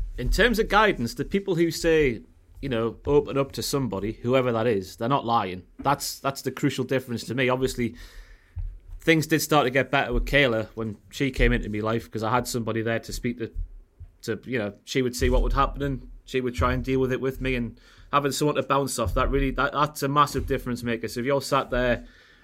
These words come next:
like I was for, for many years, just becoming more and more of a recluse and just, like,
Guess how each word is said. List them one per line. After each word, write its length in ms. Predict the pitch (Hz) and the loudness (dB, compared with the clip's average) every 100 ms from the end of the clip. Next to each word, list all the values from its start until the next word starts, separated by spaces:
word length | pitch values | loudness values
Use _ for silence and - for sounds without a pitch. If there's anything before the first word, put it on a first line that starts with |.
| _ _ - | _ _ 2
like 160 | 151 | 4
I 160 | 185 185 | 8 8
was 300 | 175 175 - | 8 6 4
for, 320 | 160 156 143 - | 2 2 0 -2
for 160 | 151 | 0
many 240 | 151 156 151 | 2 4 6
years, 360 | 147 151 147 | 6 6 4
just 140 | 135 127 | -4 -8
becoming 400 | 123 160 143 139 | -4 0 2 2
more 400 | 135 147 147 143 | 2 4 6 4
and 80 | 139 | 2
more 240 | 135 135 | 2 2
of 80 | 127 | 0
a 60 | |
recluse 500 | 123 120 - 143 135 | 0 -2 0 0 0
and 120 | 120 110 | -4 -4
just, 260 | 120 - | -6 -4
like, 220 | 113 110 | -4 -4